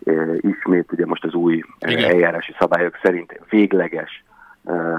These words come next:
Speaker 1: engedélye van, ugye így hívják eddig, jogerős és végrehajtható, most úgy hívják az új eljárási jogszabályok szerint, hogy végleges, ö, építési engedélye van a Néprajzi Múzeumnak, és mint ilyen alá is tudtuk írni ugye a magasépítési szerződést,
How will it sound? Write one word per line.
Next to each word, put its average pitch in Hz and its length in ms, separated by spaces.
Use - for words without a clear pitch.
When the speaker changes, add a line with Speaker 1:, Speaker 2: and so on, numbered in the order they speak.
Speaker 1:
engedélye 82 580
van, 82 320
ugye 85 260
így 85 220
hívják 87 360
eddig, 87 280
jogerős 90 460
és - 140
végrehajtható, 90 640
most 76 240
úgy - 140
hívják 80 320
az 82 100
új 82 180
eljárási 85 540
jogszabályok 85 520
szerint, 82 200
hogy 82 160
végleges, 82 680
ö, 82 180
építési 85 600
engedélye 82 380
van 80 120
a 80 40
Néprajzi 87 440
Múzeumnak, 92 600
és - 180
mint 87 240
ilyen 95 340
alá 90 240
is 85 140
tudtuk - 340
írni 87 300
ugye 82 180
a 85 60
magasépítési 82 920
szerződést, 90 580